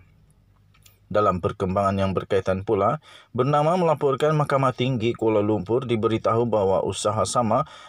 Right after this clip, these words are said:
antara one M D B dengan anak syarikat International Petroleum Co, I P I C, iaitu Abar Investment P J S Abar, merupakan cadangan Najib Razak.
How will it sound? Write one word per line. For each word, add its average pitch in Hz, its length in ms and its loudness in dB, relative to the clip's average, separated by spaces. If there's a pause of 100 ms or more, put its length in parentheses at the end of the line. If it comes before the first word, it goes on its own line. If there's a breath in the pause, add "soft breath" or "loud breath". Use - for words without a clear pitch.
(100)
antara 170 320 2
one 165 240 2
M 117 240 0
D 123 80 -2
B 147 240 -2
dengan 120 400 0
anak 117 320 0
syarikat 113 480 0
International 110 640 -2
Petroleum 107 640 0
Co, 120 480 0 (320 loud breath)
I 135 160 2
P 139 240 -2
I 117 160 2
C, 127 560 -4
iaitu 117 560 0
Abar 110 480 2
Investment 117 640 0
P 113 240 -4
J 120 320 2
S 156 240 -2
Abar, 110 400 2
merupakan 147 560 -2
cadangan 90 400 0
Najib 95 400 -2
Razak. 87 560 -2